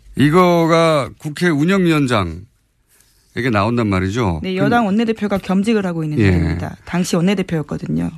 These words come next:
Speaker 1: 당시
Speaker 2: 홍준표
Speaker 1: 여당 원내대표였고 홍준표 대표가 이천팔 년, 구 년. 그러니까, 어, 이명박 정부 때죠. 근데 지난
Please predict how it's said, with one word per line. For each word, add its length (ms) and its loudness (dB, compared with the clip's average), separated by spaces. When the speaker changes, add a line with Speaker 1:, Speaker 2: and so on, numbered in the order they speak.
Speaker 1:
당시 260 6
Speaker 2:
홍준표 100 4
Speaker 1:
여당 320 4
원내대표였고 760 0
홍준표 260 0
대표가 560 -2
이천팔 1000 0
년, 140 4
구 100 -4
년. 400 -2
그러니까, 560 2
어, 340 2
이명박 540 2
정부 260 -6
때죠. 380 -10
근데 400 2
지난 760 2